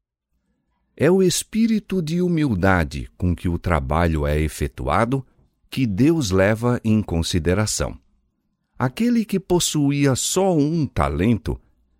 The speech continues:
tinha uma influência a ser exercida e o seu trabalho era necessário.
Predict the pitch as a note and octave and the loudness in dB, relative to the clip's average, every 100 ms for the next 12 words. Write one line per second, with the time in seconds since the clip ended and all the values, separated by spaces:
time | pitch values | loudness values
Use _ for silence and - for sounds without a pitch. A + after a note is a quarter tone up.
0 | _ - D#3+ F3+ D#3 D3+ D3 - B2+ F#2+ | _ -4 0 0 0 0 0 0 0 2
1 | G2+ A2+ - A#2 A2 G2 F#2 - G2 F#2+ | 2 2 0 -2 0 -2 -2 0 0 2
2 | F#2+ F#2 F2 - - G2 A2+ D3+ F3 _ | 2 2 0 -2 -2 -2 0 0 -2 _
3 | _ _ _ _ _ B2 C3 - E3+ D#3+ | _ _ _ _ _ 2 2 0 -2 0
4 | A#2 D#2 F#2+ C3 F#2+ C#2 _ _ _ - | 0 2 2 2 0 -4 _ _ _ -2
5 | E2 D2 C#2+ D2 - D#2 - A#2+ D#2+ C2 | 0 0 -2 -2 -2 -2 0 0 0 -8